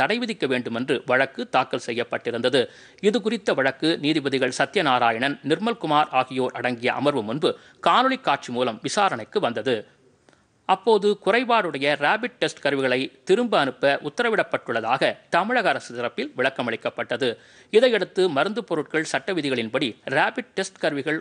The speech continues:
கொள்முதல் செய்யப்பட்டதா என கேள்வி எழுப்பிய நீதிபதிகள் இதுகுறித்து இரண்டு வாரங்களில் பதிலளிக்குமாறு உத்தரவிட்டனர்.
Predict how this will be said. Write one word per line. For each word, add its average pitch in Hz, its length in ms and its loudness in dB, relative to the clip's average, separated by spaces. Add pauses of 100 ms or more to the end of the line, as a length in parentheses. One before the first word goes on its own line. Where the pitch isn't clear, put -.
(100)
கொள்முதல் 208 340 -2
செய்யப்பட்டதா 135 540 0 (160)
என 131 100 0 (180)
கேள்வி 220 340 0
எழுப்பிய 131 300 -2
நீதிபதிகள் 117 480 0 (380)
இதுகுறித்து 233 420 0 (140)
இரண்டு 240 300 2
வாரங்களில் 135 440 0
பதிலளிக்குமாறு 127 640 -2 (180)
உத்தரவிட்டனர். 120 680 -2